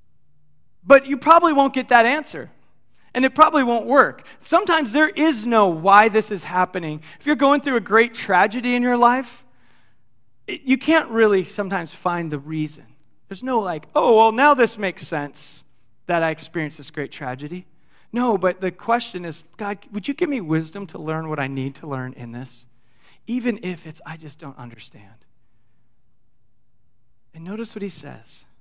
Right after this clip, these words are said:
God gives generously to everyone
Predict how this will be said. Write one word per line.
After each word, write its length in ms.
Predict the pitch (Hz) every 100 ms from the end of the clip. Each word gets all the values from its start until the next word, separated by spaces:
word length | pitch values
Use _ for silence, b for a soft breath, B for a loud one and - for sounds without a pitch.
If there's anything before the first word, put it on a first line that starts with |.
| - - - - - - - - - - _
God 280 | 156 175 170
gives 280 | 165 147 -
generously 720 | - 143 147 127 - 120 - -
to 160 | - -
everyone 440 | 143 127 110 104